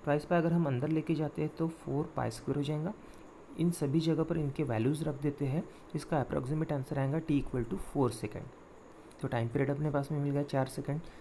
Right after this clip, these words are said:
जब इस time period का reciprocal करेंगे, मतलब वन upon T करेंगे, तो हमें मिलेगा frequency। तो एन की value अपने पास में अभी available कितनी हो रही, ज़ीरो पॉइंट टू फ़ाइव आरपीएस। आरपीएस की जगह आप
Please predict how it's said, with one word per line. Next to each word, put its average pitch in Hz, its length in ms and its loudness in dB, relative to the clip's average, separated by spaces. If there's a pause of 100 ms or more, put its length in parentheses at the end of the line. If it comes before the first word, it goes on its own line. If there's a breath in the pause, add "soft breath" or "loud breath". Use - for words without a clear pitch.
(160 loud breath)
जब 156 140 2
इस 175 160 0
time 135 200 2
period 170 260 2
का - 120 -2
reciprocal 151 560 0
करेंगे, 139 380 2
मतलब 120 260 0
वन 139 160 2
upon 143 320 0
T 147 60 2
करेंगे, 139 320 0
तो 143 120 -2
हमें 131 180 2
मिलेगा 123 400 2 (580)
frequency। 120 760 -2 (420 loud breath)
तो - 180 -2
एन 156 220 4
की 185 160 2
value 151 240 4
अपने 147 200 0
पास 135 280 0
में 135 100 2
अभी 123 220 2
available 120 400 0
कितनी 123 300 -2
हो 120 100 -2
रही, 156 160 2 (360 loud breath)
ज़ीरो 139 280 4
पॉइंट 135 400 2
टू 123 140 2
फ़ाइव 120 500 0 (360 loud breath)
आरपीएस। 120 560 0
आरपीएस 131 440 0
की - 120 -4
जगह 120 360 0
आप 139 180 2